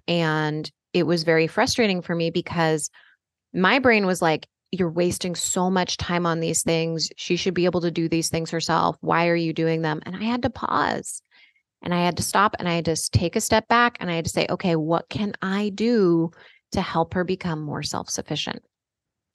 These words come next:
so that I am not constantly helping her with these particular things?" And I,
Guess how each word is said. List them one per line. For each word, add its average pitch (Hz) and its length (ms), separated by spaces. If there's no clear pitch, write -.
so 180 220
that 175 200
I 208 240
am 185 240
not 170 460
constantly 170 540
helping 160 360
her 160 180
with 156 200
these 147 200
particular 151 600
things?" - 520
And 208 100
I, 196 240